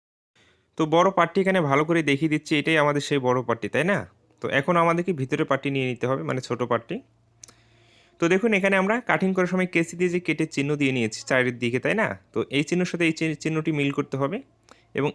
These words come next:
এই সাইডের চিহ্নটি এভাবে মিল রাখতে হবে এবং এই সাইডে এভাবে মিল রাখতে হবে এবং এই সাইডে এভাবে মিল রাখতে হবে। এভাবে চারটি চিহ্ন যদি আপনি মিল করে রাখতে পারেন, তাহলে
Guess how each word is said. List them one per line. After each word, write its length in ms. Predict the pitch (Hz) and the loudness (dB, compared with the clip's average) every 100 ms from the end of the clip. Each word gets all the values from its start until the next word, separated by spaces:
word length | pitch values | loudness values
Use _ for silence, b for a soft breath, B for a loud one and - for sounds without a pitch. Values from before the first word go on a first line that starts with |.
| 147 | -2
এই 80 | 143 | -2
সাইডের 240 | 160 165 165 | -2 -2 -4
চিহ্নটি 300 | 156 147 151 156 | -4 -4 0 0
এভাবে 180 | 139 143 | 2 0
মিল 120 | 139 127 - | -2 -4 -2
রাখতে 200 | 117 - 127 | -4 -2 -4
হবে 180 | 131 190 - _ _ b b b b - | -4 -6 -12 _ _ b b b b -6
এবং 120 | 135 - | -4 -2
এই 60 | 147 | -2
সাইডে 180 | 156 165 156 | -2 0 0
এভাবে 160 | 151 151 | 0 0
মিল 120 | 143 131 | 0 0
রাখতে 200 | 127 - 131 | -2 -2 -6
হবে 160 | 143 247 - _ _ | -6 -10 -12 _ _
এবং 160 | - 127 - | -6 -6 -2
এই 80 | 135 135 | -4 -2
সাইডে 200 | 160 214 - | -2 0 0
এভাবে 200 | 143 143 | 0 0
মিল 120 | 160 139 104 | 0 0 -2
রাখতে 180 | - 92 | -4 -12
হবে। 160 | 92 - - B B B B - | -12 -14 -20 B B B B -2
এভাবে 280 | 151 180 196 | 0 0 0
চারটি 360 | 156 143 - 196 - | 2 0 0 -6 -4
চিহ্ন 180 | - 156 175 | -2 0 0
যদি 120 | 175 170 | 2 0
আপনি 120 | 170 143 | 0 -2
মিল 120 | 135 131 | -2 0
করে 120 | 143 127 | 2 2
রাখতে 200 | 113 127 - | 0 -4 -4
পারেন, 200 | 113 170 - b b b _ | -4 -4 -8 b b b _
তাহলে 240 | 151 175 | 2 2